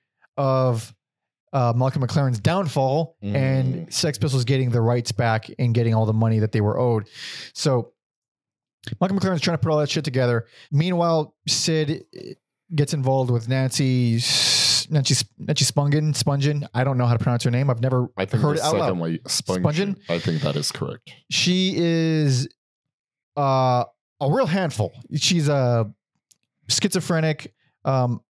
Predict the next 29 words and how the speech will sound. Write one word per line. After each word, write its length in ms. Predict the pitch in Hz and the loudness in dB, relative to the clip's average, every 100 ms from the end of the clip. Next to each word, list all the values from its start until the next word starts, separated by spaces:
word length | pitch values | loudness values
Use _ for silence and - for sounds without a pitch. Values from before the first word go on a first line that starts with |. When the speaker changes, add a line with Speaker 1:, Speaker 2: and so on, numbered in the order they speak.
| _ | _
Speaker 1:
sometimes, 640 | - 175 156 175 165 135 120 _ _ _ _ _ - | -4 -2 0 0 2 0 -2 _ _ _ _ _ 0
uh, 480 | 131 120 113 110 110 - 135 | 2 2 2 0 -4 -10 -2
groupie, 560 | 131 160 - 160 151 139 | 0 0 0 0 0 0
prostitute, 760 | 147 143 151 135 143 135 131 _ _ _ - 151 127 | 0 0 -2 -2 0 0 -4 _ _ _ -8 -6 -2
uh, 180 | 143 127 | 0 0
junk-, 300 | 117 139 131 | 0 -2 0
heroin 320 | 143 139 135 | 0 2 0
junkie. 400 | 123 123 123 107 - _ _ - | 0 0 2 0 -2 _ _ -6
Speaker 2:
They 100 | 98 | -2
probably 380 | 139 156 156 | 0 0 0
deserved 560 | 117 92 - 87 73 - | -2 -2 0 -2 -4 -10
each 240 | 76 - | -8 -6
other. 320 | 69 69 62 - - - _ _ | -4 -6 -10 -12 -20 -20 _ _
Speaker 1:
Well, 440 | 123 175 240 233 - _ _ _ _ - | -2 0 0 -2 -8 _ _ _ _ -16
y-, 60 | - _ _ - | -16 _ _ -2
yes, 360 | 147 240 - | 2 2 2
in 100 | 202 | 0
many 200 | 185 190 | 0 2
ways, 400 | 170 143 101 104 | 2 2 2 -2
because 540 | - 127 160 143 127 117 | -2 0 2 2 2 0
they 140 | 165 | 0
got 160 | 190 190 | 0 0
involved 520 | 175 139 113 139 - _ - - - _ _ _ - | 0 2 2 0 -6 _ -20 -20 -20 _ _ _ -6
and 340 | 139 135 131 | -2 0 0
she 220 | 120 - 143 | 0 0 2
got 160 | 147 | 2
him 120 | 147 | 2
hooked 260 | 123 143 - | 2 0 0
on, 320 | 135 131 123 | 0 0 -2